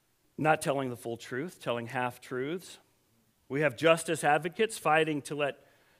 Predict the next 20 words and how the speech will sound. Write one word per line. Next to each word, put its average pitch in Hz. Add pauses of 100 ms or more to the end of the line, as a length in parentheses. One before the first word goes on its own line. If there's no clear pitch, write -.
trans 160
women 165
compete 160
against 139
biological 143
women, 165
which 127
actually 135
brings 127
injustice 131
to 139 (440)
the 110
women's 131
sports 147
community, 185 (1000)
while 180
these 180
same 214
justice 160
advocates 147